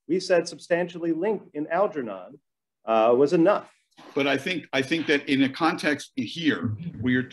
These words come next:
Speaker 2: where the, the, the question is, what are, the statute is asking, the, the,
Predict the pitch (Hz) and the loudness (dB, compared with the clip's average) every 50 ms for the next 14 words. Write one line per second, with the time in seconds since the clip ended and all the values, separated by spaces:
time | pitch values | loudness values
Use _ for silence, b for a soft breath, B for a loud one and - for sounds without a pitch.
0 | - - 120 123 123 117 113 107 107 - - 120 - - - - 117 110 - 101 | -12 -4 0 2 2 2 2 -2 -4 -8 -10 -12 -12 -12 -12 -12 -12 -12 -12 -14
1 | - - 113 - 110 165 170 180 - - 147 135 131 131 123 123 120 - - - | -16 -16 -12 -6 -2 -2 -2 -2 -2 -2 -2 0 0 0 2 2 0 0 -2 -4
2 | 135 135 127 123 123 117 120 120 - 107 127 160 208 214 - - - - - 123 | -8 -8 -8 -8 -6 -6 -6 -6 -6 -4 -2 -2 -2 -2 -4 -8 -8 -6 -6 -6
3 | 117 110 - - 156 165 185 - - 160 151 131 113 - - 117 120 120 - - | -6 -8 -8 -4 -2 -2 -2 0 -2 -2 0 0 -2 -2 -4 -2 0 0 0 0
4 | 127 101 95 90 85 85 - 85 80 - - 98 95 92 - - 90 92 90 90 | -2 -4 -6 -8 -10 -12 -16 -20 -20 -16 -12 -10 -8 -8 -10 -10 -12 -12 -10 -8
5 | 95 | -8